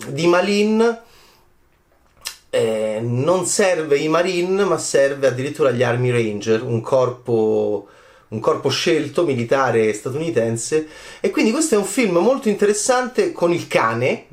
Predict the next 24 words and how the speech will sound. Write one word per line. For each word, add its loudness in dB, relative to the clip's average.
si -8
intitola 2
Dog 0
in 0
originale. 0
Noi 4
abbiamo 0
dato 0
invece 0
più, -4
diciamo, 0
l'arco 0
del -4
film, -4
il -4
senso -2
dell'arco 2
del 4
film, -4
perché 0
è 2
Io 2
e 0
Lulu. -6